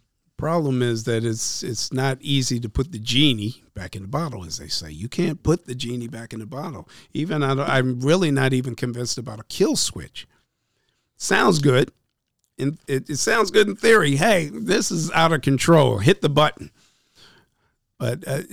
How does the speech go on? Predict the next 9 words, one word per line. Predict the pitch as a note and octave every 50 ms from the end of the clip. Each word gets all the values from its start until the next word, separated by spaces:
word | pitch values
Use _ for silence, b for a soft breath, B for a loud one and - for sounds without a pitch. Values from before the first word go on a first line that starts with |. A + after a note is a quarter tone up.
| - - - -
A | - G3 G3+ C4+ -
I | - A3 G#3 G#3+ A3 G#3+ G3+ G#3 G#3+ - _ _ _
is | _ - G3 G3+
intelligent. | G#3 G3 F#3+ - - - - B3 C4 D#4 D4 A3 D3 - - - - _ _ _ _ _ _ _ _ _ _ _ _ _ _
Wouldn't | B3+ G#4+ G#4+ A#4+ A4
intelligent | E4+ A3 - - G3+ G3+ G3+ G#3 G3 F3 F3 E3+ F3 E3+ -
A | D3+ D#3 E3
I | F3+ E3+ D3+ D3 D#3 D#3
go, | D3+ D3+ C#3 A#2+ B2